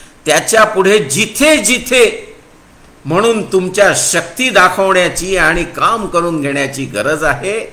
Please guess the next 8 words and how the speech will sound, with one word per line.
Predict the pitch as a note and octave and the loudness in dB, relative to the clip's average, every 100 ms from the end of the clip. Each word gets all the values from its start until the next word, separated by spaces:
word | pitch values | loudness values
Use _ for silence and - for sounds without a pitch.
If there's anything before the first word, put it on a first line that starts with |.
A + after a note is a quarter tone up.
| - - - - - - - - - - - - _ _ _ _ _ _ _ _ - | -20 -20 -20 -20 -20 -20 -18 -16 -18 -20 -20 -20 _ _ _ _ _ _ _ _ -6
तिथे | E3 G3+ | -2 0
पक्षांच्या | G#3 G3 F#3 - C4+ C4+ C4 B3+ | 2 2 2 4 6 4 4 4
पलीकडे | B3 A3+ B3 A#3 B3 | 4 2 2 6 6
जाऊन | G#3+ G#3+ A3+ G3 | 6 6 6 4
हे | A3 | 4
काम | G#3+ G#3 G#3+ | 4 4 4
करून | G#3 G3+ G#3 F#3 | 0 0 0 -2
घेणं | E3 A#3 C#4 B3 | 0 4 2 0